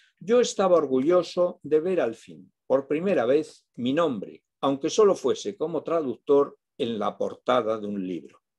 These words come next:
Así se hacía firma". Este era el, el gran entusiasmo de Cansinos con,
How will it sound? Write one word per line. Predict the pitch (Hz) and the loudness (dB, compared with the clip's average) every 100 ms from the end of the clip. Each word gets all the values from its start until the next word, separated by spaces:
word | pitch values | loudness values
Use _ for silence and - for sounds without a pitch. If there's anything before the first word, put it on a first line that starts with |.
| _ _ _ _ | _ _ _ _
Así | 113 - - 196 - _ | -6 -6 -4 -8 -10 _
se | - 104 | -6 -6
hacía | - 131 90 | -2 -4 -4
firma". | - 80 69 71 _ _ _ _ _ _ _ - 269 _ | -6 -14 -14 -20 _ _ _ _ _ _ _ -20 _ _
Este | - 85 - 82 | -18 -16 -8 -6
era | 85 85 82 _ _ _ | -4 -6 -12 _ _ _
el, | - 95 87 82 - _ - - | -10 -8 -8 -10 -14 _ -20 -8
el | 117 101 | -4 -2
gran | 117 120 117 | 0 0 -2
entusiasmo | 98 - 92 101 110 101 104 104 - _ _ _ | -8 -12 -8 -2 -2 -2 -6 -8 -10 _ _ _
de | 98 90 | -6 -6
Cansinos | - 87 92 - 107 98 101 98 | -6 -8 -8 -10 -8 -8 -10 -12
con, | - 90 92 95 | -10 -8 -8 -12